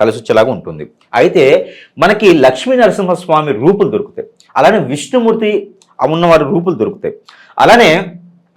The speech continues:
ఆ రూపు తీసుకొచ్చి మన ఇంట్లో పెట్టి పంచలోకాలైనా వెండి,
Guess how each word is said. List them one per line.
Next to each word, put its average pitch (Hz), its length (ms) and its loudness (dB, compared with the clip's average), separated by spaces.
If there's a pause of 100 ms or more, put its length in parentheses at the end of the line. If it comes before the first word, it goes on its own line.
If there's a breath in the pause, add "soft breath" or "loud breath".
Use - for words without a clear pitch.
(400)
ఆ - 20 6 (160)
రూపు 208 200 2 (100)
తీసుకొచ్చి 170 440 -2 (340)
మన 123 100 -2 (100)
ఇంట్లో 147 260 0
పెట్టి 139 240 -2
పంచలోకాలైనా 151 640 0 (280)
వెండి, 139 320 2